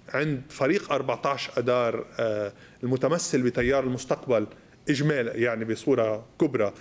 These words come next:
وبصورة خاصة، إنه لأن من هن قالوا إنه إذا اتفقوا مع بعضهم هون الناس نحن بنمشي شو ما كانت ال-،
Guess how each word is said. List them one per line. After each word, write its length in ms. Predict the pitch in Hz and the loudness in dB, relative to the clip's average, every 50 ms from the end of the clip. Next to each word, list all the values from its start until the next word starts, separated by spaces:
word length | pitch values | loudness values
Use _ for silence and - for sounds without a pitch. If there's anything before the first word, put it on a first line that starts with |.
| - - - | -18 -8 -2
وبصورة 400 | - 117 120 110 - - 147 131 | -2 0 0 0 0 2 2 2
خاصة، 520 | 120 - - 135 127 - - 131 131 151 - - - - - - - - | 2 0 -2 -2 -2 -2 -2 0 0 0 -2 -6 -18 -20 -20 -12 -4 0
إنه 180 | 180 185 170 160 | 2 4 4 4
لأن 320 | 156 156 156 156 160 160 | 4 4 2 2 0 0
من 100 | 160 160 | 2 2
هن 220 | 156 165 175 160 151 | 4 2 4 2 2
قالوا 340 | 147 147 147 147 143 139 | 2 2 2 2 2 2
إنه 180 | 139 139 143 139 | 2 2 2 4
إذا 100 | 139 135 | 4 2
اتفقوا 400 | 123 - - 147 - 151 143 139 | 2 0 -2 -2 -2 0 0 2
مع 120 | 131 123 | 2 2
بعضهم 320 | 120 123 123 123 123 120 117 | 4 4 2 2 2 0 -2
هون 100 | 120 117 | -2 -2
الناس 240 | 117 123 120 - - | -2 -4 -6 -6 -8
نحن 200 | 131 - 127 117 | -8 -6 -4 -4
بنمشي 300 | 117 120 120 - - 110 | -4 -4 -6 -8 -10 -10
شو 140 | - - | -10 -10
ما 80 | 107 104 | -10 -10
كانت 300 | 101 - 110 101 98 - | -8 -8 -10 -10 -12 -14
ال-، 320 | - - 110 107 113 117 | -18 -20 -18 -18 -18 -18